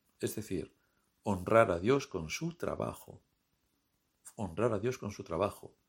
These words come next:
Su vida tiene sentido porque es Dios quien da sentido a su existencia. Es cierto que a veces nos azota Satanás y nos hunde y nos frustra y nos da palos por todos sitios,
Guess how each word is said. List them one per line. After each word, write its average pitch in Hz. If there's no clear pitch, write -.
Su -
vida 139
tiene 139
sentido 156
porque 113
es 123
Dios 135
quien 95
da 123
sentido 107
a 98
su 104
existencia. -
Es -
cierto 127
que 104
a 92
veces 135
nos 98
azota 113
Satanás 107
y 95
nos 85
hunde 131
y 95
nos 85
frustra 139
y 95
nos 92
da 135
palos 135
por 104
todos 110
sitios, 78